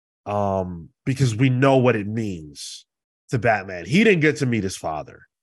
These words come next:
And frankly, had he met his father, he wouldn't have even liked his father. At least not that version of his father. But getting a message of, "I love you," you know, from your dad.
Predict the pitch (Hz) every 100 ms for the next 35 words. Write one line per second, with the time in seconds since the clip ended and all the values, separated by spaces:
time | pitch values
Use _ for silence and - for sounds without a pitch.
0 | _ _ _ 135 131 113 160 180 190 208
1 | 214 143 117 113 139 175 - 180 180 180
2 | 127 110 110 101 110 101 95 101 117 110
3 | - 78 - 65 62 - _ _ _ _
4 | _ _ _ _ _ _ _ _ _ _
5 | _ 104 120 127 110 123 123 - 120 90
6 | 113 107 98 82 80 - 71 67 64 -
7 | _ _ _ _ _ _ 147 143 - 143
8 | 175 190 180 _ - 131 123 135 143 131
9 | 117 113 110 107 101 - 110 107 104 117
10 | 101 85 78 - _ _ _ _ _ _
11 | _ _ _ _ _ 101 98 95 92 -
12 | 120 101 98 104 98 87 71